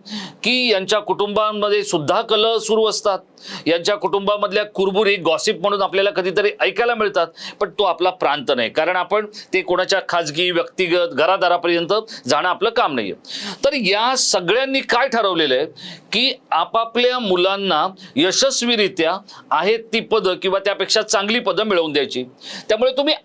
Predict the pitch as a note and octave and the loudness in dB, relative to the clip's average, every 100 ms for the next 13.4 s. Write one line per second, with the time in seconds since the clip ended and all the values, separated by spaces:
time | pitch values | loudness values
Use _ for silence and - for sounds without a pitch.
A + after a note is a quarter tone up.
0 | - G3 C4+ G#3 G#3+ F#3+ F3+ D3 A#2+ G#2 | -2 2 2 2 2 0 0 2 2 2
1 | D3+ F#3 F3+ F3+ E3 - G3+ G#3 E3+ - | 2 2 2 0 0 0 2 2 0 0
2 | F3+ F#3 E3+ F#3+ F#3+ B3+ C4 F3 D3+ F3 | 0 2 2 2 2 2 2 2 2 0
3 | F#3+ A3+ A3 G3+ G#3+ G3 E3 E3+ A3 A#3 | -2 -8 -4 0 2 2 0 0 0 0
4 | - F#3 B3 C4+ - A3 F3+ A2+ - _ | 0 0 0 0 2 2 2 0 -4 _
5 | C#3 C#3 G3 - G3 G#3 C4 B3+ A3 A3 | -2 0 0 0 -2 0 2 2 2 0
6 | G3+ E3+ D3 B2 - F#3+ D3+ F#3 E3+ F#3 | 0 2 2 0 -6 -6 -2 0 0 0
7 | G#3 A#3 B3 A#3 F#3+ G3 F#3 G#3+ G#3+ A#3 | 0 0 2 2 2 0 0 0 0 -2
8 | - F#3+ A3 B3 F#3 E3+ E3+ A3 - G#3 | 2 2 2 0 0 0 -2 -12 -2 2
9 | G#3 G3 A3+ F#3+ F3+ C4+ A#3+ F3+ G#3 A3+ | 2 0 0 0 2 2 2 0 0 0
10 | F3+ E3+ G#3 - G3+ F#3+ A3+ F#3+ D#3+ D#3 | 0 0 -2 0 -2 0 0 0 -2 0
11 | G3 D3 D#3 B2+ G#2 F2 - - - G#3 | -2 0 0 0 -2 -4 -10 -20 -12 -10
12 | F3+ A3 A3+ A#3 B3+ B3 B3 A#3+ F#3+ G3 | -2 -2 0 0 -2 0 -2 0 -2 -2
13 | A#3 A#3+ A#3 - | -2 0 0 -4